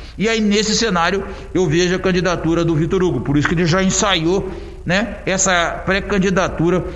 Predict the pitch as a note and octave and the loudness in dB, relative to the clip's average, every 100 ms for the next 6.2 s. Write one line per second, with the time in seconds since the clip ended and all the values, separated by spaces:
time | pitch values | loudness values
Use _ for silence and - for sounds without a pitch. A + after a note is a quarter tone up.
0 | - - F#3 F3+ E3 F3 D3 A#2 F#2+ G2+ | -6 -2 0 2 2 2 2 0 -2 -2
1 | E3 A3 A#3+ A#3+ B3+ B3 C#4+ G#3 F#3 A3+ | 0 2 2 0 0 2 2 2 2 0
2 | A#3+ G3 F#3+ F#3+ G3 G3 - G3 G3 F3+ | 0 0 2 2 0 0 0 0 0 -2
3 | - - - E3 G#3 F3+ D#3 G3+ A#3 G3 | -4 -10 -4 -2 2 2 4 4 2 -2
4 | - F#3+ E3 G#3 G#3 - F3 F3 G3 D#3 | -4 -4 -2 0 0 0 0 2 0 0
5 | F#3+ D3+ G#3+ - F#3+ G#3 F#3 G3 D#3+ B2+ | 0 0 0 0 2 2 0 -2 -2 0
6 | F3+ G3+ | 2 0